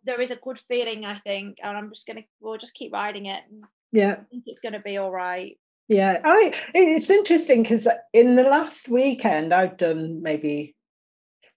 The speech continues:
Speaker 2: last two weekends, I've done four gigs, four socially distanced gigs. And the feeling, at first I was nervous about going into the environment, you know, because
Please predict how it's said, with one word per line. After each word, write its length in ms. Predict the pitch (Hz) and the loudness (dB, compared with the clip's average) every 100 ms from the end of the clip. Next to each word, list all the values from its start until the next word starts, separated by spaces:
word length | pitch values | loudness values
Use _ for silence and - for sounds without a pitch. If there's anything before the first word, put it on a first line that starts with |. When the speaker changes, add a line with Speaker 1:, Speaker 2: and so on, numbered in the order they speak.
| _ | _
Speaker 2:
last 360 | 190 240 240 - | 2 2 0 0
two 140 | 247 | 2
weekends, 460 | 220 196 165 151 151 | 2 0 -4 -6 -6
I've 120 | 151 | -4
done 420 | 151 147 151 143 - _ _ _ | -4 -4 -6 -8 -12 _ _ _
four 560 | 180 175 160 160 156 151 _ _ - | 0 2 2 0 -4 -8 _ _ -2
gigs, 420 | 135 120 - - _ _ _ | -2 -2 -6 -20 _ _ _
four 160 | 190 170 | 0 2
socially 460 | 175 143 - 143 | 0 -2 -2 -6
distanced 640 | 139 131 - 127 117 - _ _ _ - | -6 -8 -10 -14 -14 -16 _ _ _ -6
gigs. 420 | 143 113 - - _ _ - - - _ _ _ | -4 -2 -6 -20 _ _ -20 -20 -20 _ _ _
And 640 | 196 190 190 185 180 180 175 | 4 4 4 4 2 -2 0
the 140 | 196 | 0
feeling, 1080 | 190 - 254 269 285 247 160 151 151 151 143 _ | 0 -2 2 6 6 6 6 4 -2 -6 -10 _
at 160 | 202 208 | -4 -4
first 460 | - 320 302 302 | 2 4 4 6
I 80 | 226 | 6
was 240 | 202 196 | 6 2
nervous 520 | 196 196 196 180 160 170 | 0 0 0 0 -4 -4
about 540 | 147 139 139 127 - _ _ _ _ _ _ _ - | -2 0 0 -2 -6 _ _ _ _ _ _ _ -2
going 640 | 165 156 151 151 151 139 - | 2 2 2 0 -4 -6 -4
into 320 | 170 156 - | -2 -2 2
the 140 | 156 | 2
environment, 880 | 147 147 151 156 160 143 135 135 147 | 2 0 -2 0 0 0 -2 -8 -6
you 60 | 196 | -4
know, 140 | 165 | -2
because 380 | 151 160 160 160 | -4 -2 -2 -2